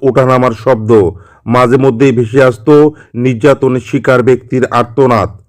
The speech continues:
সেই সময় উচ্চ শব্দে গান বাজানো হতো। কোনো বন্দিশালায় ছিল স্ট্যান্ড ফ্যান, আবার কোনোটিতে ছিল উচ্চ শব্দের ভেন্টিলেশন ফ্যান। কোনো বন্দিশালা থেকে আজানের ধ্বনি শোনা যেত,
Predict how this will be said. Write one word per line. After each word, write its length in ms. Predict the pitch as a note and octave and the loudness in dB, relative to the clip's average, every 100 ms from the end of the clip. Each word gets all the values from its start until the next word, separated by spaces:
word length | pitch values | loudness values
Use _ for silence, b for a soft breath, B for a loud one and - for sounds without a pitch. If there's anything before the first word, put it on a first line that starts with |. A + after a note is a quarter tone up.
| _ _ _ - | _ _ _ -2
সেই 220 | D#3 C#3+ | 2 2
সময় 360 | - C#3 C#3 C#3+ | 0 0 0 0
উচ্চ 220 | C3+ G#2+ B2 - | -4 -4 -8 -2
শব্দে 360 | C3+ A2+ D3 D#3 D#3 B - G#2+ | -4 2 2 2 0 B -8 0
গান 180 | C3 C3 | 0 2
বাজানো 360 | B2+ B2 C3 B2 | 0 2 0 0
হতো। 320 | A#2+ A2 A#2 F2 - b b b | -4 -2 -2 -2 -8 b b b
কোনো 180 | C#3+ C#3 | -2 0
বন্দিশালায় 680 | B2+ C3+ B2+ C3 - C3+ C3 - | 2 0 0 -4 -2 0 0 0
ছিল 160 | C#3+ D3 D#3+ D#3 B B _ - | 2 4 2 0 B B _ -10
স্ট্যান্ড 380 | B2+ - B2+ A2+ | -10 -4 -4 -2
ফ্যান, 260 | B2+ A2 E2 E2 b b _ | -2 -2 -6 -12 b b _
আবার 260 | A2+ A#2 B2+ | -2 2 0
কোনোটিতে 520 | C3 C3 A#2 B2+ B2+ | 0 -2 -2 -4 -6
ছিল 240 | A#2 C#3+ C#3 D3+ D3+ B B | -4 0 2 2 0 B B
উচ্চ 260 | C#3 C3 - B2+ | -8 -8 -8 -12
শব্দের 420 | - C3 A2 C3+ A2 F2+ b b G#2 | -4 -4 2 2 2 -4 b b -4
ভেন্টিলেশন 680 | A#2 B2+ A#2 A#2+ A#2+ C3 A2+ | 0 0 -2 -4 -2 -2 -2
ফ্যান। 300 | G#2+ A#2+ F#2 D2 - _ _ _ _ | 0 0 0 -6 -16 _ _ _ _
কোনো 220 | D#3+ D#3 D3 | 2 4 4
বন্দিশালা 640 | C#3+ C#3+ C#3 C3 D3 C#3 | 2 0 -2 -2 0 0
থেকে 260 | D3 C#3+ D#3 B2 B2 | 0 0 0 0 0
আজানের 360 | B2+ C#3 C3+ A#2+ | 2 0 0 -2
ধ্বনি 260 | A#2+ C3+ B2 | -2 -2 -2
শোনা 240 | - C3 | -2 -2
যেত, 260 | A2+ A2+ | 0 0